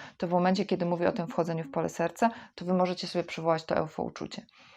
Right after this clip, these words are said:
E, byłam proszona o to, żeby nagrać jeszcze jedną medytację, żeby zamiast tego pola serca było eufo uczucie. I jest to, myślę, możliwe, tylko ostatnio mam po prostu bardzo mało czasu. Na nagranie jakiejkolwiek nowej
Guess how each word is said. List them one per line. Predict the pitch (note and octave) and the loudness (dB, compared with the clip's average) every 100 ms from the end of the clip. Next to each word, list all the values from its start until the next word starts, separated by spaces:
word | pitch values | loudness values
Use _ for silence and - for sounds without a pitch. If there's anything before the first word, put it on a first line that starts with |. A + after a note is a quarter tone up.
| - - | -12 2
E, | E3+ E3 | 4 6
byłam | D#3+ F#3+ | 6 4
proszona | F#3+ G3 G3+ | 4 2 4
o | G3 | 4
to, | G3 | 2
żeby | F3+ | 2
nagrać | F#3 F3+ | 4 2
jeszcze | G#3 G#3+ | 2 2
jedną | F#3 F3 - | 4 2 -2
medytację, | - E3+ E3+ F#3 F3+ G3 F3 | 0 0 2 2 4 0 0
żeby | F3 E3+ | 0 0
zamiast | F3 E3+ - | -2 -2 -2
tego | F3+ | -2
pola | - F3 | 2 2
serca | F3+ F3+ F3 | 0 -2 0
było | F3+ - | 2 4
eufo | F3 - | 2 0
uczucie. | F3 E3 D#3+ F3+ A3+ - - - - - - _ _ _ _ _ _ - | -4 -4 -2 2 2 0 -16 -18 -20 -20 -20 _ _ _ _ _ _ 0
I | F#3 F3 E3+ D#3+ D3+ | 2 2 2 0 4
jest | E3+ G#3 - - | 6 4 -2 -2
to, | - F#3+ F#3+ - - | 6 8 8 6 0
myślę, | F3 E3+ - D#3+ | 0 0 0 0
możliwe, | D#3+ E3+ D#3+ E3+ G#3 | 0 -2 -4 -2 0
tylko | A3+ G#3 | 0 0
ostatnio | G3 F#3 F#3 F#3 | 0 0 0 0
mam | F3 | 0
po | F3 | -2
prostu | - F3+ - | -10 -10 0
bardzo | F3 E3 | 2 2
mało | E3 D#3+ | 0 -2
czasu. | D#3+ E3+ - F3 - _ - _ _ _ _ _ | 0 -2 -2 -6 -8 _ -20 _ _ _ _ _
Na | - G#3 | 0 4
nagranie | G3+ D#3 E3 E3 | 4 4 2 2
jakiejkolwiek | D#3+ E3+ D#3+ A3 A3 G3 | 0 -2 4 6 6 4
nowej | F#3+ F3 F3 F#3+ | 2 4 4 2